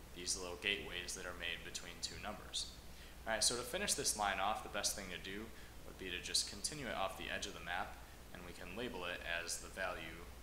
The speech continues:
that it has, in this case, twenty degrees. All right, so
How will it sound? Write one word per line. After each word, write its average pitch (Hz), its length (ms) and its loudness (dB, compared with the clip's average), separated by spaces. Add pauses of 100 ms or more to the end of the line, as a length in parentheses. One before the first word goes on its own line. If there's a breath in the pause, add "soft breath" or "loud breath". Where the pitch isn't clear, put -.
(300)
that 87 80 -4
it 82 100 -4
has, 87 260 0
in 80 120 -6
this 80 120 0
case, - 380 0
twenty 85 320 -4
degrees. 82 520 -4 (1900)
All 117 80 4
right, 131 100 0
so - 140 4